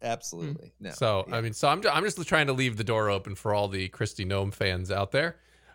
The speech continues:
Speaker 2: Uh, but it is interesting that she would get pushback on things like that, right? Uh, you know, I know that she got criticism from the right over the, over the N C A A, uh,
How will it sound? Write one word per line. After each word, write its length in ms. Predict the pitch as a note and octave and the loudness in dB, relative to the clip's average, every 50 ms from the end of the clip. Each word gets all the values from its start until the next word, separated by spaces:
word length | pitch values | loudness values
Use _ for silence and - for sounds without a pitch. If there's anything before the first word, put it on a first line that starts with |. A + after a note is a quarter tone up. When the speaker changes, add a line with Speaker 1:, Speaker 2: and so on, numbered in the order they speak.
| _ - | _ -2
Speaker 2:
Uh, 140 | - B2+ C3+ | 0 0 2
but 160 | C3+ F#3 G3 | 2 0 0
it 120 | C4 C4+ D#4 | 0 0 2
is 220 | E4 F4 C#4 G3 | 2 2 2 4
interesting 460 | G#3 A#3 B3+ - C4 - - F3+ E3 | 2 2 2 -2 -4 -2 0 0 0
that 100 | D3+ C#3+ | 0 0
she 160 | - - D3+ | 0 0 0
would 100 | C#3+ C3+ | 0 2
get 160 | A#2+ C3+ B2 - | 0 0 0 0
pushback 500 | - C3+ C3+ - - - A2+ G#2 G2 G#2+ | 0 -2 -2 0 2 2 4 4 4 2
on 160 | G#2 G2+ F#2 | 0 -2 -2
things 280 | - A2 G#2 G#2 G2 | -2 -2 -2 -2 -2
like 180 | G#2 G2 F#2 - | -2 -2 -2 0
that, 240 | - F2+ D#2+ D#2+ - | 0 0 0 0 0
right? 260 | - G#2 G#2+ A2 G2+ - - | 0 0 0 0 -2 -4 -10
Uh, 80 | - - - | -12 -12 -8
you 120 | - C#3 | -4 -2
know, 60 | B2+ | 0
I 100 | A#2+ A#2 | 0 0
know 260 | A#2+ C3 C3+ C#3 C#3 C3 | 2 2 4 4 4 2
that 140 | A#2 B2 | 0 -4
she 160 | A#2+ - - B2+ | -6 -2 0 0
got 140 | A#2+ G#2+ | 0 0
criticism 480 | - - C3 A2+ G#2+ - B2 G#2+ G#2+ G2+ | 0 -2 -2 -2 -2 -2 -2 -4 -4 -4
from 180 | - - A2 A2 | -4 -4 -4 -2
the 80 | G#2 | 0
right 320 | G2+ G2+ G#2 G#2 G#2 G#2 - _ _ _ _ _ _ _ _ _ _ | 2 4 4 4 2 0 -4 _ _ _ _ _ _ _ _ _ _
over 220 | - A#2 A#2 A#2 A#2 | 0 2 2 2 0
the, 140 | A2 A2 A2 - - | 0 -2 -4 -4 -4
over 220 | B2 A2 G#2 A2+ | -4 -2 -2 -2
the 180 | G2+ A2 A2 G#2+ | -2 0 0 0
N 140 | G#2+ G#2+ G#2 | 0 -2 -2
C 160 | - - A2 | -4 -2 0
A 260 | G#2 G#2 G2+ G#2 G#2 | 0 2 2 0 0
A, 640 | G2 F2+ F#2+ - _ _ _ _ _ _ _ - A2 | -2 -4 -6 -14 _ _ _ _ _ _ _ -4 -2
uh, 160 | G2 F#2+ | -2 -2